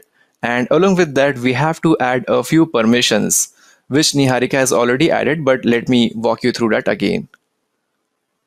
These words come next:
So if you go to your Gradle file, module level Gradle file, here at the bottom within dependencies, you will find we have already added the dependency for retrofit.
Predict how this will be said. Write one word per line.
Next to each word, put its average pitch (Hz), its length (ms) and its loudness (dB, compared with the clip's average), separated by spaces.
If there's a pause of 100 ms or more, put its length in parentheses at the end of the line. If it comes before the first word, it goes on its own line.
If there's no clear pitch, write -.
(1700)
So 196 340 4
if 185 200 0
you 226 100 0
go 165 200 4
to 180 120 2
your 160 220 2
Gradle 123 880 0
file, 123 360 0 (180)
module 113 420 2
level 107 220 0
Gradle 104 300 -2
file, 143 240 -2 (520)
here 156 220 0
at 156 160 0
the 147 80 0
bottom 127 340 -2
within 131 260 2
dependencies, 117 680 0
you 117 80 2
will 123 180 0
find 113 480 0
we 117 80 -2
have 113 140 -2
already 135 580 0
added 120 420 0
the 110 160 2
dependency 113 540 0
for 135 220 -2
retrofit. - 720 -4